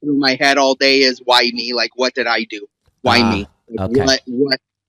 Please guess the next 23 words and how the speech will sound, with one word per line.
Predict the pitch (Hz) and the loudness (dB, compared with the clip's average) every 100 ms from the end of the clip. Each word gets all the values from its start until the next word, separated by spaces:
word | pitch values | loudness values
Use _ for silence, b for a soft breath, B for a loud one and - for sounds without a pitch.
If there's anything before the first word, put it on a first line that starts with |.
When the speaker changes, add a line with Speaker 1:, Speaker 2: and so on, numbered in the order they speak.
| - | 2
Speaker 1:
what | 165 180 | 2 4
did | 175 | 2
I | 156 151 | 4 2
do?" | 147 - 156 113 - _ _ _ _ 175 | -2 -2 -2 -2 -8 _ _ _ _ 0
Trying | 143 139 | 0 0
to | |
figure | - 151 135 | -2 -2 2
out | 127 127 | 0 2
what | 139 | 0
I | 135 156 | 4 2
did, | 139 120 117 | 2 0 0
because | 139 220 208 | 0 2 2
I | 196 | 4
know | 196 180 | 4 4
there | 165 | 2
was | 160 - | 0 -4
something | 151 147 143 | -8 -6 -6
I | 139 | -4
did. | 131 147 | -2 -2
I | 131 | 0
know | 135 135 127 | 2 2 0
it | 127 | 0
wasn't, | 135 131 127 | -2 -2 -6